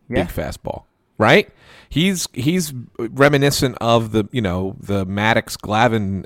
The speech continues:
Speaker 2: era of pitching when you were a pitcher, when you're a pitcher's pitcher, right? I mean, you didn't throw, you didn't necessarily throw hard, but you had great command and pinpoint control,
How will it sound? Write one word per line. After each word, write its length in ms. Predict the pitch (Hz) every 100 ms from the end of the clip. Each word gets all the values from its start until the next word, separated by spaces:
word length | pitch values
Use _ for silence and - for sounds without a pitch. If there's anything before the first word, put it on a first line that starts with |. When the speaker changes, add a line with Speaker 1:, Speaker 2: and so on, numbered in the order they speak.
| -
Speaker 2:
era 300 | 98 92 85
of 340 | 104 95 92 -
pitching 460 | 98 - 82 80 - _ - _ _ -
when 220 | 101 104
you 280 | 101 101 110
were 340 | 104 107 95
a 60 | 85
pitcher, 480 | 135 113 107 92
when 180 | - 101
you're 240 | 104 101 92
a 40 |
pitcher's 340 | - 131 104
pitcher, 440 | - 92 - - -
right? 280 | 92 98 113 -
I 60 |
mean, 140 | 98 101
you 60 |
didn't 180 | 120 127
throw, 260 | - 135 135 101
you 80 |
didn't 100 | 117
necessarily 380 | 120 120 117 117
throw 240 | - 123 110
hard, 400 | 120 104 87 92
but 140 | 92
you 420 | 98 98 98 95 - - _
had 240 | - 98 92 -
great 320 | 110 110 120
command 480 | - 104 101 98 101
and 120 | 87
pinpoint 440 | - 110 95 107 95
control, 680 | 98 - 139 110 90 90